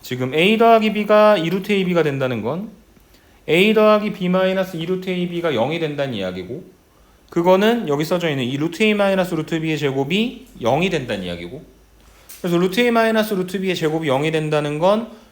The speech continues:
루트 A 마이너스 루트 B 안쪽에 들어있는 게 영인 거고, 루트 A랑 루트 B랑 같을 때, 다시 말해 제곱을 해가지고 A랑 B랑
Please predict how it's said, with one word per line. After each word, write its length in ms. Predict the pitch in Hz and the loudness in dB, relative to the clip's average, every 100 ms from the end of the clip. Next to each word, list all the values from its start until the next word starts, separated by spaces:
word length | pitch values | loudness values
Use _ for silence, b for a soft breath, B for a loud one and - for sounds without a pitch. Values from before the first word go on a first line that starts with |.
| _ | _
루트 320 | 151 170 - | -6 -4 0
A 140 | 226 214 | 2 4
마이너스 420 | 202 196 190 175 | 2 2 0 -2
루트 240 | 143 139 | -6 -6
B 120 | 147 127 | -6 -2
안쪽에 480 | 135 165 196 190 | -2 -2 -4 -2
들어있는 360 | 170 165 160 156 | 0 -2 -2 -2
게 140 | 151 | -2
영인 420 | 110 113 156 160 151 | 0 0 0 -2 0
거고, 760 | 147 147 170 202 233 262 - B B B B | 0 2 0 0 0 -2 -10 B B B B
루트 260 | - 160 - | -6 -4 0
A랑 440 | 208 202 196 196 | 0 2 2 2
루트 300 | 147 147 190 | 0 -2 -4
B랑 220 | 160 156 143 | -4 -4 -4
같을 280 | 104 - | -6 -8
때, 120 | 135 120 | -10 -8
다시 220 | 147 175 | -6 -2
말해 500 | 165 170 233 269 - _ _ - _ _ _ _ - | 2 2 0 -4 -16 _ _ -20 _ _ _ _ -16
제곱을 400 | - 107 107 98 | -10 -8 -6 -4
해가지고 680 | 95 92 113 170 208 233 B B B B B | -4 -6 -6 -6 -6 -6 B B B B B
A랑 680 | 110 117 123 151 196 214 - - | -8 -6 -4 -4 -4 -8 -14 -14
B랑 460 | 175 175 196 214 | -8 -6 -4 -8